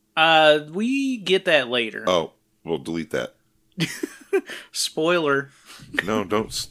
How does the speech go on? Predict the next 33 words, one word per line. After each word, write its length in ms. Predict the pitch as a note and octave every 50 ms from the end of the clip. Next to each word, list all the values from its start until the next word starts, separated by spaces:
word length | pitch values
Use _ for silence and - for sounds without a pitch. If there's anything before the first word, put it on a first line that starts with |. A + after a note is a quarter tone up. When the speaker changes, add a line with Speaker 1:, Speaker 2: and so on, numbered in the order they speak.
| - -
Speaker 2:
yeah, 240 | G#2+ G#2 F#2+ E2 D#2
spoilers 400 | - - - G2 A2+ C#3+ D3+ D3+
are 60 | C3+
bad. 460 | F2 D#2+ D2 D#2+ E2+ E2+ - - -
People 320 | - F2+ - - F2+ F#2 F#2
wanna 240 | F#2 F#2 F2+ F2
talk 280 | - - E2+ E2 - -
about 260 | F#2 E2 D#2+ D2 C#2+
it 80 | D2+ D2+
when 140 | D2 C#2+ C#2
they 100 | C2+ C2
get 240 | C2 - D2 C2+
it. 140 | - - - _ _ _ _ _ _ _ _ _ _ _ _ _ _ _ _ _ _
This 140 | _ - -
was 120 | - A2
a 60 | A2+ G2
long 280 | F2 D#2 C#2+ C#2 C2+
scene. 240 | - - - C#2 B1
It's 160 | C2+ - - -
not 100 | - -
my 120 | F2+ -
fault. 340 | - - B1+ A1+ G1+ - - _ _ _ _ _ _ _ _ _ _
Speaker 1:
This 180 | - F#3+ - -
continues 520 | - B3+ G#3+ - A3+ G#3+ G#3 G3+ F#3+ -
for 200 | - - E3+ D#3 C#3+
a 40 |
few 260 | - - - E3 D#3+ D#3
moments 640 | D3+ D3+ D3 C#3+ C#3+ C#3+ C#3+ C#3+ C#3+ C#3 C#3 -
as 540 | - D#3+ C#3+ C3 C3+ C3+ C3+ C3+ C3+ B2+ D3+
it's 180 | D#3+ C#3+ -
likely 480 | C#3+ D#3 F3+ G3+ F#3+ - F#3 F3+ E3+ D#3+
uncomfortable, 840 | D#3 D3 C#3+ C3+ - - F3 D3 C3+ - - A2+ G#2+ A#2+ B2 B2+ B2+
so 480 | - - - B2+ B2 B2 B2 B2 B2